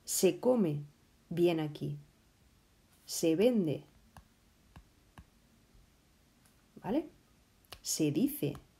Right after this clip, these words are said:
¿Quién lo dice? Pues no se sabe, ¿no? Entonces,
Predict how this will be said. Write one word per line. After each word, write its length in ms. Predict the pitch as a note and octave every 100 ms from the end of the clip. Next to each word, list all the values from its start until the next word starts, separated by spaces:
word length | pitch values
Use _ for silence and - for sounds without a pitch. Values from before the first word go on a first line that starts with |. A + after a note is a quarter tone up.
| _ _ _ - - - - -
¿Quién 200 | F3+ G3+
lo 80 |
dice? 380 | F3 D3 C#3+ D3+ - -
Pues 260 | - - - - - -
no 160 | D#3 D3
se 120 | D3
sabe, 360 | - C#3 B2+ C#3
¿no? 180 | B3+ - - -
Entonces, 380 | - D3 C#3+